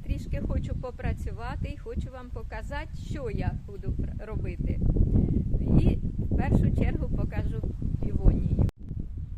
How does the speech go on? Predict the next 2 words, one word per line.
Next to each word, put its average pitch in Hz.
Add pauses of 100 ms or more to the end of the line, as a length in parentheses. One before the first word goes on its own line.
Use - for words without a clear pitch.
(1200)
Дивіться, 226 (800)
як 226